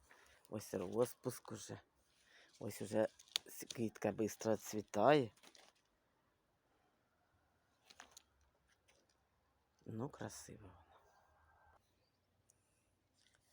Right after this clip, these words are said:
Принцеса Люксембурзька.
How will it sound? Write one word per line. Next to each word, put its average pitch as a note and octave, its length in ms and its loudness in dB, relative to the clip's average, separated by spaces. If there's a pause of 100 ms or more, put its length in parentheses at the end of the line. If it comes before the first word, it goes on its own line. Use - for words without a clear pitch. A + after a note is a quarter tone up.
(760)
Принцеса A2 640 -4
Люксембурзька. A2+ 1160 -2